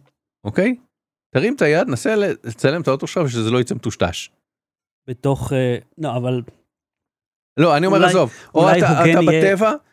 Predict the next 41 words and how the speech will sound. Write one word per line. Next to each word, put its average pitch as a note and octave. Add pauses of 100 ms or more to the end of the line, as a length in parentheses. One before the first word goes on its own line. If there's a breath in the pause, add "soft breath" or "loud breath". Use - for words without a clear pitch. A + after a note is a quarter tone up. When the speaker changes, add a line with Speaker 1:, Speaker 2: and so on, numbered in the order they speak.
(120)
Speaker 1:
אתה D#3
בטבע, E3+
אתה E3+
רואה D3
איזה C3+
עץ D#3
נורא, C#3
נורא C3
רחוק, B2
Speaker 2:
כן. B2 (140)
Speaker 1:
נסה D#3
לצלם D3+
את D3+
העץ -
הזה, D#3+ (360)
תעשה F#3
זום C#3+
אין, F#3
ושהוא C#3+
לא D3+
יצא D#3+
מטושטש E3
בגלל C#3
התנועה C#3
שלך, -
אוקיי? F3 (160)
Speaker 2:
זה C3+
Speaker 1:
עכשיו C#3+
Speaker 2:
לא -
דוגמה C3+
טובה, A2 (100)
כי C3+
הירח, A#2+ (160)
אה, C3
מחזיר C3
הרבה B2
מאוד C3
אור, D#3
ומסביבו B2+
יש A#2+
חושך. -